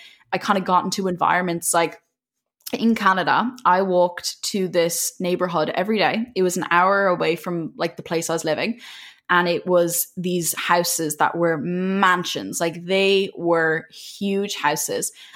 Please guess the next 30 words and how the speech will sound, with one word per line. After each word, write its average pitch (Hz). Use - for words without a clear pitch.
And 180
I 180
used, 190
I 180
would 196
walk 190
around 180
that 160
neighborhood 175
and 180
I 175
would 185
get 170
used, -
like, 175
this 202
is 185
my 165
nor-, 165
my 185
normality. 175
Like, 180
this 220
is 196
normal 190
to -
me. 123
Like, 170
this 202
isn't 208